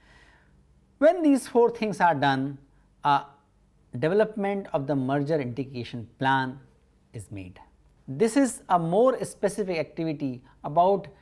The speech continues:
scope and depth of the integration. Integration post M and A can be done in different ways. Integration can be, uh, at the arm's length distance. For example, when Microsoft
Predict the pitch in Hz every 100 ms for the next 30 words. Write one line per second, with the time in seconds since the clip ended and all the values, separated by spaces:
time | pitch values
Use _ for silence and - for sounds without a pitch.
0 | _ _ _ 151 - - 208 226 226 220
1 | 170 117 151 156 - 135 120 113 101 92
2 | - - _ _ _ _ _ _ _ _
3 | 131 123 139 160 156 180 185 185 _ _
4 | _ _ _ 180 196 196 - 165 165 170
5 | 180 180 - _ _ - 262 262 233 160
6 | 147 151 147 _ _ _ 170 160 151 -
7 | _ _ 127 120 123 104 110 123 101 -
8 | _ _ _ _ 139 139 156 160 170 151
9 | 151 151 156 165 156 _ _ - - -
10 | 127 120 - - 151 170 - 175 175 180
11 | 185 - _ _ 139 151 - 196 214 208
12 | _ _ _ 143 131 143 156 147 165 -
13 | _ _ - 147 135 143 196 180 180 165